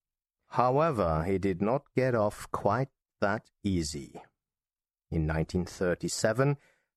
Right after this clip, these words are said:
the Nazis had been four years in power in Germany, and they had very clear guidelines of how to treat known homosexuals.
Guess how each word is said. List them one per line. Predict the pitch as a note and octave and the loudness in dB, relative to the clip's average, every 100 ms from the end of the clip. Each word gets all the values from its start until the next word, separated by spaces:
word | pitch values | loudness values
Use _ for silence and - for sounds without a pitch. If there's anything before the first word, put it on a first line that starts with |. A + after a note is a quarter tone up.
| - | -4
the | F#2+ | -2
Nazis | F2+ D#3 F#3 - G2+ D#2 C#2+ - | 0 0 -2 -4 -2 -2 -4 -6
had | - E2+ F2 | -2 -2 0
been | F#2+ F2+ | 0 0
four | - A#2+ C3+ D#3+ | -2 0 2 2
years | C#3 C#3 C#3 B2+ | 2 2 2 2
in | B2+ | 2
power | A#2+ - B2+ G2+ E2+ | 2 2 2 2 2
in | E2+ | 2
Germany, | E2 F2 F2 F2+ G2+ G#2+ _ _ _ _ - | 2 2 2 2 2 -2 _ _ _ _ -4
and | F#2 F#2 | 0 2
they | G2+ C#3+ | 2 2
had | C3 A2+ A2 | 2 2 2
very | F#2+ G#2 C#3 E3+ | 0 0 2 0
clear | - - D3 C#3 C3+ | -4 -2 0 2 2
guidelines | A#2 C3 A#2 F2+ E2+ D#2+ D#2+ E2+ | 2 2 2 2 2 2 2 0
of | E2+ | 0
how | F#2 | 0
to | E2+ - | -2 -6
treat | - G#2 F#2 - | -6 -4 -2 0
known | E2+ E2+ E2+ | 2 2 2
homosexuals. | E2 E2+ D#2+ - - - - C2+ - - - - | 2 0 0 0 -4 -4 -8 -8 -10 -16 -18 -18